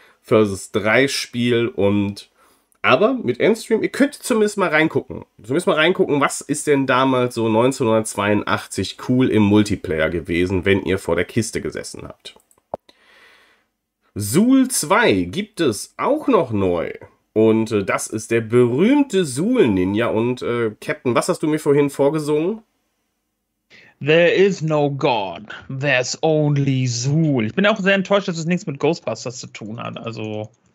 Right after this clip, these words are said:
Speaker 1: Äh,
Speaker 2: weiter
Speaker 1: ja.
Speaker 2: geht's.
Speaker 1: <laughs> Okay, aber Suhl auf jeden Fall auch in meiner Erinnerung ein cooles Spiel.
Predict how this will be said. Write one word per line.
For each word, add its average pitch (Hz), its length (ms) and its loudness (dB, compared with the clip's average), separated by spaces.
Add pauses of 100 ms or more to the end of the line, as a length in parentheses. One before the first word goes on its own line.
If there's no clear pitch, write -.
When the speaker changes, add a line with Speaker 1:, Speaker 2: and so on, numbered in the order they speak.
(720)
Speaker 1:
Äh, 92 60 0
Speaker 2:
weiter 101 300 6
Speaker 1:
ja. 123 100 -2
Speaker 2:
geht's. - 320 -10 (160)
Speaker 1:
<laughs> 147 640 2 (480)
Okay, 135 540 -4
aber 113 180 0 (340)
Suhl 175 420 0
auf 190 180 -2
jeden 190 240 -2
Fall 170 140 0
auch 151 140 0
in 147 80 2
meiner 143 300 4
Erinnerung 135 420 2
ein 127 60 -4
cooles 151 360 -2
Spiel. 123 600 0